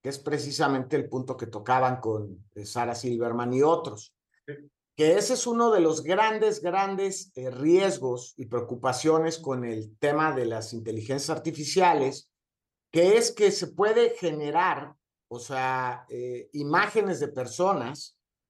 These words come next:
Speaker 1: eh, utilizando las inteligencias artificiales, diciendo cosas, pues, que son, que no son ciertas, ¿no? Y preocupa, o sea, no nada más desde la dimensión,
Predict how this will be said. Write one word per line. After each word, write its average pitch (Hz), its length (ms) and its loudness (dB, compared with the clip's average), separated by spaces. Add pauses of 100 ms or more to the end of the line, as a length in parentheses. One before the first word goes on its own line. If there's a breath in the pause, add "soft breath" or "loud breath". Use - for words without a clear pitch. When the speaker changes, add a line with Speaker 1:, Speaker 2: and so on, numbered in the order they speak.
(100)
Speaker 1:
eh, 131 120 -4
utilizando 131 580 2
las 190 220 2
inteligencias 135 600 -2
artificiales, 139 920 0 (320)
diciendo 175 500 2
cosas, 214 420 0
pues, 208 200 0
que 151 360 2
son, 139 540 -8
que 123 100 -8
no 120 120 -8
son 139 180 -6
ciertas, 202 680 2
¿no? 127 360 -2 (500 loud breath)
Y 170 100 6
preocupa, 180 840 4
o 160 120 0
sea, 160 340 4
no 180 280 0
nada 254 240 6
más 220 240 2
desde 233 260 0
la 151 200 2
dimensión, 139 800 -2